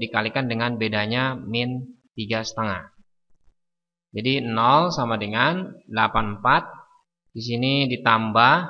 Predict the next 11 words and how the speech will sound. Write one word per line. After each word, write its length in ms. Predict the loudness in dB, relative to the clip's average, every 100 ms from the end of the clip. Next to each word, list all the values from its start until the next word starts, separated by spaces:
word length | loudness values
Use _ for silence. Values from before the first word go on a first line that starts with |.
| -12 -18 _ _ _ _ _
N 240 | 2 2 4
dikali 480 | 2 4 4 4
min 240 | 2 0 0
tiga 240 | 0 0
setengah 560 | 0 2 4 4 2 -8
itu 160 | -4
menjadi 640 | -2 0 0 2 0 -2 -10 -18
min 480 | -4 0 0 -2 -8 _ _ _ _ _ -6
tiga 480 | -6 0 2 2 -2 -14 -18
setengah 420 | -16 -6 -2 -2 -2
N. 260 | -2 0